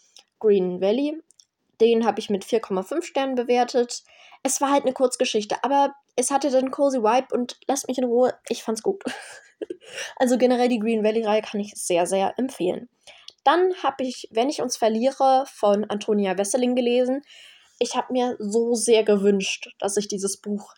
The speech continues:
liebe. Ich hab's mir einfach nur gewünscht. So sehr. Ja, nee.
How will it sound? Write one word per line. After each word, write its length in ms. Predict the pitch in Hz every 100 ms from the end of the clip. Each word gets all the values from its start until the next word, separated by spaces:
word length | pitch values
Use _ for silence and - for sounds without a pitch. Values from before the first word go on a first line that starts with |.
| -
liebe. 440 | 202 196 190 175 -
Ich 160 | - -
hab's 180 | -
mir 220 | 240 226 208
einfach 420 | 233 254 262 -
nur 380 | 233 214 208 208
gewünscht. 680 | 214 202 185 185 - - _ _ -
So 160 | 226
sehr. 420 | 220 196 190 185 - - _ _ _ _ _ _ _ _ - - _ -
Ja, 340 | 190 185 160 190
nee. 300 | 190 175